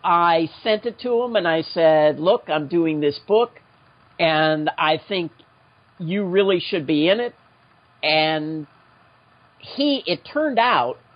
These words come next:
he called the guy that I knew that was a bet runner and said, "Do you know this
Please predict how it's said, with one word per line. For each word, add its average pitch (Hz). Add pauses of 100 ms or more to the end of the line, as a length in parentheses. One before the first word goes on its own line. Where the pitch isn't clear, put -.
(880)
he 254
called 226 (260)
the 180
guy 185
that 175
I 180
knew 190
that 165
was 165
a 170
bet 196
runner 143 (720)
and 175
said, 185
"Do 175
you 214
know 240
this 202